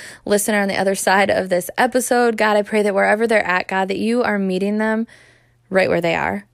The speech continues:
God, I thank you that you promise to draw near to us when we draw near to you. And God, I pray that we would be people whose hearts are continually seeking to draw near to you, God, because you are worthy, you are faithful, you are good, you are kind. God, I thank you that you're full of grace and compassion.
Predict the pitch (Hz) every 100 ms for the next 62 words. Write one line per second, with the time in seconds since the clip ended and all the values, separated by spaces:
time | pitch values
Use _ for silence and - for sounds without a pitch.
0 | - 220 202 196 196 202 196 220 220 220
1 | - - - 190 196 - 190 202 226 240
2 | 240 240 - - 202 196 202 - 175 175
3 | 185 196 202 196 196 - - 185 180 -
4 | 190 196 226 233 202 190 190 190 180 -
5 | 190 196 196 208 202 220 220 - 226 247
6 | 208 208 214 202 - - - 226 - 202
7 | 202 202 190 190 185 220 214 208 202 -
8 | 196 196 190 185 185 190 190 190 185 185
9 | 185 185 185 190 190 185 196 214 226 -
10 | - - - _ - 190 180 180 190 190
11 | 208 196 196 175 - - 220 208 - 208
12 | 190 185 175 170 220 220 214 196 185 -
13 | - 208 208 208 196 190 190 196 202 190
14 | 196 - 226 233 202 190 185 190 180 185
15 | 185 180 175 190